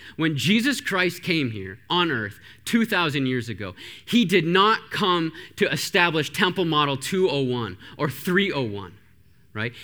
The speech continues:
He came here to do something brand new. I mean, in fact,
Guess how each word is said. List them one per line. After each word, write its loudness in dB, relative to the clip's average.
He 6
came 2
here 2
to -2
do 0
something -2
brand 2
new. 4
I 2
mean, 4
in 0
fact, 2